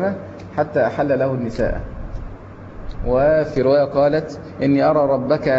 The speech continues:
يسارع في هواك". الشاهد، خلينا نسير مع الكتاب، المسألة طويلة يعني. يبقى قال: "فإن لم يمكن الجمع فالثاني ناسخ إن علم التاريخ". طيب، فإن لم يمكن النسخ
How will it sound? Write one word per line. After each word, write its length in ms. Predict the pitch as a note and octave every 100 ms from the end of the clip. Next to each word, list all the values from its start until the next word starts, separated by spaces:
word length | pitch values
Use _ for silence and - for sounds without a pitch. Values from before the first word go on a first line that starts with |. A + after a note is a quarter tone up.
| B2 -
يسارع 560 | A#2+ - D#3 C#3+ A#2+
في 240 | B2+ C3+ B2
هواك". 580 | B2 C3 A#2 - - - - - - - - - - - - - - - - - - - - -
الشاهد، 520 | - D#3 D3+ B2 A2
خلينا 420 | - B2+ C3+ C3+ A#2+
نسير 280 | A2 C3+
مع 120 | B2 A2
الكتاب، 280 | B2+ B2+
المسألة 360 | B2+ A#2+ A#2+ B2
طويلة 360 | A2+ A#2 A#2+ G2+
يعني. 120 | G2 - - - - - - - - - - - - -
يبقى 260 | C3 C#3+ D#3
قال: 240 | F3+ G3+ G3
"فإن 180 | F#3+
لم 160 | G3 F3+ F#3+
يمكن 200 | F3+ F3+
الجمع 420 | D#3+ C#3+ G3+ G3+
فالثاني 520 | F3 D3+ - F3+ F#3
ناسخ 500 | E3+ D#3+ D3+ F3+ F#3+
إن 300 | G#3 F#3+ D#3+
علم 300 | D#3 E3+ F3
التاريخ". 760 | D#3 - C#3+ C3+ B2 - - - - - - - - - - -
طيب، 260 | D3+ D#3 D3+
فإن 220 | F3+ A3+
لم 160 | G3+ F3+
يمكن 300 | G#3 G3 F3
النسخ 560 | E3 F#3+ G3 - -